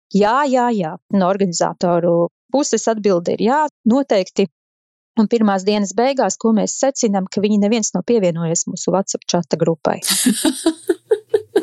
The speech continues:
Speaker 2: Nu, viņi to interpretē, ka jums tas ir vajadzīgs. Viņiem nevajag.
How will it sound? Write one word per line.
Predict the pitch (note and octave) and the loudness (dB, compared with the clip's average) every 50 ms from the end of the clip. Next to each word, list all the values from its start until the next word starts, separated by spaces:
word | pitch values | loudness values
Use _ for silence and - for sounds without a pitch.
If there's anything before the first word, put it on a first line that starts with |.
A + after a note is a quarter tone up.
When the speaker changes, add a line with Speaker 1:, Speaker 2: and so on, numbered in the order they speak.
| - _ - - - - _ _ - - - - - - - | -2 _ -4 -4 -4 -4 _ _ -12 -6 -4 -2 -2 -2 0
Speaker 2:
Nu, | - - A3 | 0 2 4
viņi | G#3+ B3+ B3 B3+ A#3 | 4 4 4 2 2
to | A3 G#3+ G3+ G#3 G#3 | 2 2 2 2 0
interpretē, | - - G#3 A3 A3+ - A#3 G#3+ - - A3 A3 | 0 0 0 0 0 0 -2 -2 -2 -2 -2 -2
ka | G#3 - A3+ | 0 0 2
jums | G#3 A3+ C4+ C4 B3+ - | 2 2 2 2 0 0
tas | - F#3+ - | -2 -2 -2
ir | - F3 E3 | -2 -2 -2
vajadzīgs. | E3 F3+ F#3 F#3 E3+ - D#3 - - - - | 0 0 0 0 0 -2 -2 -4 -4 -4 -2
Viņiem | A2+ B2+ - - A#3+ A#3 | 0 0 0 0 0 0
nevajag. | A#3 C4+ F#4 - - - - - - - C4 | 0 0 0 0 0 -2 -4 -4 -4 -4 -6